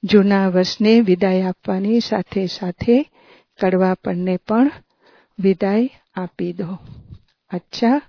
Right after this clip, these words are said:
ઓમ શાંતિ. અવ્યક્ત ઈશારા,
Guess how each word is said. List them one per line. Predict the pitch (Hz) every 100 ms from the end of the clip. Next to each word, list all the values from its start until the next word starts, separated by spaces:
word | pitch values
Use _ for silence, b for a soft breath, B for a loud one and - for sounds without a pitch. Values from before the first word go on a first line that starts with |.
| b b b b b b b
ઓમ | 180 180 175
શાંતિ. | 180 - 175 190 - 180 180 185 _ -
અવ્યક્ત | 190 185 190 _ 196
ઈશારા, | 180 175 202 185 185 247